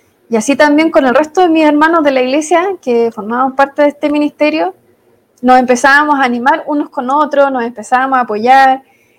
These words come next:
Entonces, si uno estaba adelante interpretando y de repente, "Oye, se me olvidó, ¿cómo, cómo es la seña?". Entonces, el otro le, le respondía, le soplaba,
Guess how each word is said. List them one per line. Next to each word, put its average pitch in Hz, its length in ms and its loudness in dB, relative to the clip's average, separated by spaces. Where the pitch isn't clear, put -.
Entonces, 254 720 0
si 254 160 -6
uno 285 180 -2
estaba 247 340 2
adelante 269 340 2
interpretando 302 880 -2
y 254 120 -6
de 240 80 -2
repente, 294 640 -2
"Oye, 269 200 -14
se 269 140 -10
me 269 100 -8
olvidó, 294 480 -6
¿cómo, 339 300 -4
cómo 349 280 4
es 330 60 2
la 320 100 2
seña?". 330 440 2
Entonces, 285 500 4
el 262 140 4
otro 311 200 4
le, 294 420 6
le 277 100 0
respondía, 285 560 -6
le 277 100 -8
soplaba, 277 520 -8